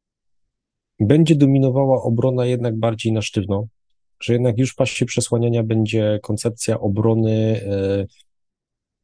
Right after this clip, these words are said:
właśnie nie opóźniania, tylko obrony manewrowej. Mam wrażenie, że dużo częściej będzie stosowana obrona uporczywa, zwłaszcza w miastach.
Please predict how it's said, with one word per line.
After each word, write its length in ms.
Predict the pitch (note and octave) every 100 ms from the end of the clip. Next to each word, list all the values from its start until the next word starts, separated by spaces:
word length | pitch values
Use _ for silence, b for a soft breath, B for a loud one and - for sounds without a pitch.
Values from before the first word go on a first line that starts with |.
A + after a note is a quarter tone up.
| _ _ _ _ _ _ _ _ _ -
właśnie 260 | C3 C3 B2+
nie 120 | C#3
opóźniania, 420 | B2 A#2 A#2+ B2
tylko 200 | A2+ -
obrony 300 | A2 A2+ A#2
manewrowej. 600 | A2+ A2 G2+ F#2 F2+ G#2 - b b b _
Mam 160 | A#2 B2+
wrażenie, 460 | C#3 C3+ C3+ C3+ B2
że 120 | A#2
dużo 240 | A#2+ A#2+
częściej 380 | A#2+ B2+ A2+ B2
będzie 220 | A#2+ A#2
stosowana 720 | - - A2 A#2+ A2 A2+ A2+
obrona 500 | G2+ G#2 A2 A2+ A2
uporczywa, 680 | G#2 A2+ - G#2 - A2+ A2
zwłaszcza 500 | G2 G#2+ G#2+ - G#2+
w 60 | F#2+
miastach. 440 | F#2 - G2